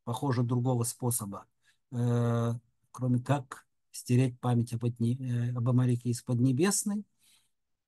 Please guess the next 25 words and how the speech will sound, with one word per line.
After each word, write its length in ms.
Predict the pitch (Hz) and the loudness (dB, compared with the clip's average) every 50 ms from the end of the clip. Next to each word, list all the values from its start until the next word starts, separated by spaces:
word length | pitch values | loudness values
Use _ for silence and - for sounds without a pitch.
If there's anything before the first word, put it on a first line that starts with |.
| _ _ _ _ _ _ - | _ _ _ _ _ _ -2
Э, 40 | 131 135 131 131 131 131 127 123 123 120 123 - _ _ _ _ _ | 2 2 4 4 4 4 4 4 4 2 0 -4 _ _ _ _ _
в 60 | - | 0
свое 240 | - 131 131 131 123 | 4 4 6 6 6
время, 420 | 139 170 208 214 170 156 151 - _ _ _ _ _ _ - | 4 2 2 2 2 0 -2 -4 _ _ _ _ _ _ -6
и 80 | 117 | -4
этим 180 | 113 117 113 113 | -4 -2 -2 -2
я 80 | 113 | 0
закончу, 560 | 113 131 135 123 - 135 123 117 - - 113 101 _ _ - _ _ _ _ _ | 0 -2 -2 -2 0 0 0 0 0 -4 -12 -14 _ _ -20 _ _ _ _ _
я 300 | - 143 147 143 147 143 | -4 -2 0 0 -2 -2
читал 440 | 135 - - - - 156 147 139 120 | -4 -6 -6 -2 0 2 2 2 0
книгу, 840 | - - - - 160 170 190 214 202 165 139 135 139 147 151 147 - _ _ _ | -4 -8 -8 -4 0 2 2 2 2 2 2 2 2 2 2 -2 -6 _ _ _
э, 60 | - | -2
м, 1300 | 131 131 131 131 131 131 131 131 127 127 127 127 127 - - - 143 131 131 131 127 127 127 127 - - - | 0 2 4 4 4 4 2 2 2 0 0 0 -2 -4 -8 -10 -8 -6 -4 -4 -2 -2 -4 -4 -6 -10 -10
одну 320 | 131 120 117 110 131 135 123 | -8 -6 -2 0 0 0 0
книгу, 340 | - 143 208 220 196 160 | 0 0 0 0 0 -2
в 80 | 131 - | -4 -4
которой 680 | - 147 135 123 - 165 165 160 160 156 151 147 - _ - | -4 -6 -6 -4 -2 0 2 2 2 2 2 -2 -4 _ -8
описывалось, 1080 | 147 139 131 123 - - 185 180 - - - 160 151 156 151 151 147 139 123 - - - - _ _ _ _ - | -6 -6 -6 -4 -4 -2 -2 0 2 2 2 2 4 4 4 4 4 2 0 -2 -4 -8 -14 _ _ _ _ -2
э, 60 | 135 | 0
м, 1500 | 135 139 139 139 139 135 135 135 135 135 135 131 127 123 - _ _ _ _ _ 135 131 131 127 127 127 127 127 123 - _ _ _ _ _ _ - - | 2 2 2 2 2 2 2 2 2 2 0 0 -2 -4 -8 _ _ _ _ _ -12 -10 -8 -8 -8 -8 -8 -10 -12 -14 _ _ _ _ _ _ -10 -6
как 80 | 120 | -2
бы 120 | 117 117 123 | 2 4 4
начало, 680 | 139 131 123 - - 190 180 165 156 147 139 123 120 - _ _ _ _ _ | 6 4 4 2 4 6 6 8 8 6 4 4 0 -6 _ _ _ _ _
э, 80 | 127 127 131 131 131 131 131 127 127 127 127 127 123 123 - _ _ | 0 2 4 4 4 4 4 2 2 2 0 0 -2 -4 -8 _ _
м, 380 | 135 131 131 127 127 127 127 | -10 -8 -6 -6 -8 -8 -10